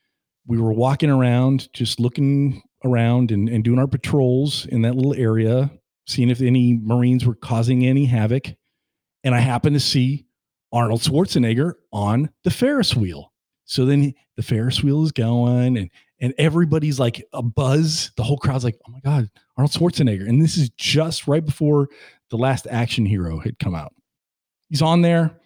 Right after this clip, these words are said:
He gets off of the ride. And at the time he was married to Maria Shriver.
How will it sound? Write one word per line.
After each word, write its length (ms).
He 160
gets 340
off 280
of 140
the 100
ride. 600
And 180
at 140
the 60
time 200
he 80
was 160
married 400
to 80
Maria 320
Shriver. 540